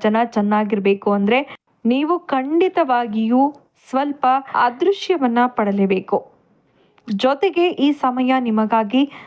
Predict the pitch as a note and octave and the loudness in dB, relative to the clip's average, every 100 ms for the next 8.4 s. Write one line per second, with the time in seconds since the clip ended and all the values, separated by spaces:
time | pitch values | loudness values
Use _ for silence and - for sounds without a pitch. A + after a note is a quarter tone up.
0 | - - D4 E4 - F#4+ A#3+ A#3+ B3+ A#3 | -20 -6 -4 -2 -2 -4 -4 -4 -2 0
1 | A3 G3+ G3 G3+ G3 G3 - C4 C4 E4 | 0 0 0 -2 -2 -4 -2 0 0 0
2 | F4 E4+ E4+ C4 C4 - A3+ A3+ A3+ G#3 | 0 2 0 0 0 0 -2 0 0 2
3 | G#3+ B3 C#4 - - - A3 C#4+ D#4 F4 | 2 0 -2 -8 -20 -2 0 2 2 0
4 | D#4+ A#3 A3+ C4 - D#4 A3 G#3+ A3+ C#4+ | 2 0 2 0 0 -2 0 0 2 2
5 | E4+ E4+ A3+ G#3+ A3+ G#3+ F#3+ G3 F#3+ G3 | -2 -2 0 0 0 -2 -2 -2 -2 -2
6 | - - - - - D4 D#4 A4+ G4 E4+ | -4 -8 -20 -6 -2 0 0 -2 2 0
7 | F4 C#4+ C4 C4 B3+ A3+ A3+ - C#4+ C4+ | 2 -2 -2 -2 -2 0 -4 -2 -2 -2
8 | B3+ B3+ B3 | -2 0 2